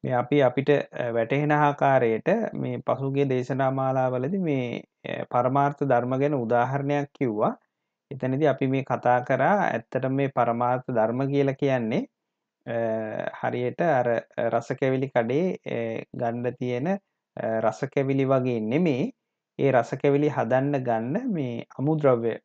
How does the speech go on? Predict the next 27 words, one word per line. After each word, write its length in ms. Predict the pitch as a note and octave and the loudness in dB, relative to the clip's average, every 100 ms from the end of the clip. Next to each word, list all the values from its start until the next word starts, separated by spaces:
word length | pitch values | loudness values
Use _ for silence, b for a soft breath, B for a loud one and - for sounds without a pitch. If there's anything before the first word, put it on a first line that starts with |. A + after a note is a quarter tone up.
| _ | _
වගේ 320 | - B2+ A#2+ A#2+ | -6 -2 -2 -2
උදාහරණයක් 600 | A#2 A#2 A#2+ A#2+ A2+ A2+ | -2 -2 -2 -6 -8 -6
තමයි 300 | A#2 D3+ F3+ | -4 -2 -2
ඇත්තටම 460 | D#3 - A#2+ B2 D3+ | -4 -4 -6 -4 -4
පරමාර්ථ 580 | C3 A2+ A2+ A#2 C3+ E3 | -4 -4 -4 -4 -4 0
ධර්ම 340 | C#3+ E3 D3+ | 4 4 4
කියලා 300 | A#2 A2 G#2 | 0 0 -2
කියන්නේ 440 | A#2+ - G#2 G#2 - | -6 -8 -8 -8 -12
කියලා. 300 | - - - _ _ _ _ _ - | -14 -14 -16 _ _ _ _ _ -6
එතකොට 320 | C3+ C3+ C#3 | -2 0 0
මේ, 260 | C3+ C3 B2+ - - | 0 0 -2 -6 -10
අ, 180 | A#2+ A#2 | -10 -8
පරමාර්ථ 720 | - A#2+ C#3+ E3 E3+ E3+ - | -4 -2 0 2 2 0 -2
ධර්ම, 420 | B2 B2 F3+ F3+ B2 G#3+ - _ _ _ _ _ _ _ _ _ _ _ B2 | 2 4 4 2 -2 -6 -8 _ _ _ _ _ _ _ _ _ _ _ -14
අ, 80 | A#2+ A#2 A2+ A2+ A#2+ - - - _ _ _ _ | -12 -12 -12 -12 -12 -12 -14 -18 _ _ _ _
අපි 320 | B2 A#2+ C#3+ C#3 | -4 0 0 0
ඉන්න, 280 | C3 C3 D3+ | 0 2 4
අ, 360 | D#3 - C3+ A#2+ | 2 -2 -8 -6
ලෝකයේ 640 | A2+ B2+ D3+ F3 - C3+ F#3+ C#4 _ | -2 2 2 2 0 0 0 -2 _
තනි 300 | C#3+ D#3 G3 | -2 0 -2
තනි 240 | F#3+ F#3+ | -2 -2
පරමාර්ථ 640 | F#3+ D#3+ D3+ D#3 D#3 D#3 D#3+ | 2 2 2 2 0 0 -2
ධර්ම 360 | C#3 B2+ D#3 F#3+ | 2 2 2 0
වශයෙන්, 480 | E3 C3 B2 C#3 C4 - _ _ - | 0 -2 -4 -4 -6 -10 _ _ -10
අ, 180 | B2+ B2+ | -6 -6
කිසිම 360 | - - D3+ | -8 -8 -4
අවස්ථාවක 760 | D3 C#3 C3 - C3 A#2+ A#2 | 0 0 0 0 0 0 -2